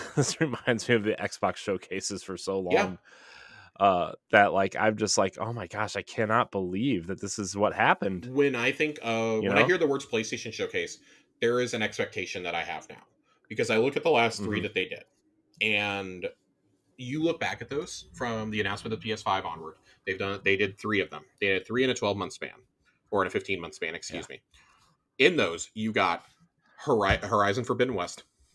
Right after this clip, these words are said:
Speaker 2: Sackboy's Big Adventure, Astro's Playroom,
Speaker 1: Mm-hmm.
Speaker 2: Ghostwire Tokyo, Deathloop, Final Fantasy sixteen, uh, the,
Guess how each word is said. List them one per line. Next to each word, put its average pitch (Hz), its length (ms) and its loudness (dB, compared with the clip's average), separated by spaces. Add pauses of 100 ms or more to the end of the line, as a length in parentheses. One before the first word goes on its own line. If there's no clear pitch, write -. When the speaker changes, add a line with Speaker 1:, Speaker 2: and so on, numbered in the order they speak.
(200)
Speaker 2:
Sackboy's - 440 2
Big 117 140 2
Adventure, 90 420 -4 (460)
Astro's 107 420 4
Playroom, 82 420 -2
Speaker 1:
Mm-hmm. - 140 0
Speaker 2:
Ghostwire 107 440 6
Tokyo, 78 420 -6 (140)
Deathloop, 90 480 0 (340)
Final 127 220 4
Fantasy 117 400 0
sixteen, 82 600 -8 (460)
uh, 82 640 0 (420)
the, 127 160 -2